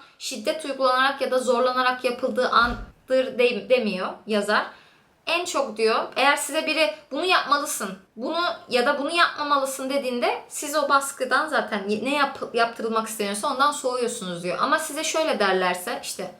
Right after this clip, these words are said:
"Sen bunu hak ediyorsun." gibi bir benlik sevgisi, sizi bir pohpohlama durumu eğer ortaya çıkarsa ve siz buna teşvik edilirseniz aslında bu da bir baskı.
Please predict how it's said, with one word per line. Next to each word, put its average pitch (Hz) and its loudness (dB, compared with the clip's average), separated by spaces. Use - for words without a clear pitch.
"Sen 339 0
bunu 277 -6
hak 240 -6
ediyorsun." 233 -2
gibi 240 -2
bir 233 0
benlik 226 -2
sevgisi, 196 0
sizi 220 -6
bir 220 -6
pohpohlama 226 -2
durumu 202 0
eğer 208 0
ortaya 214 0
çıkarsa 214 0
ve 202 0
siz 214 -6
buna 226 0
teşvik 220 -4
edilirseniz 202 -2
aslında 208 -2
bu 202 -6
da 196 -2
bir 190 -6
baskı. 175 -4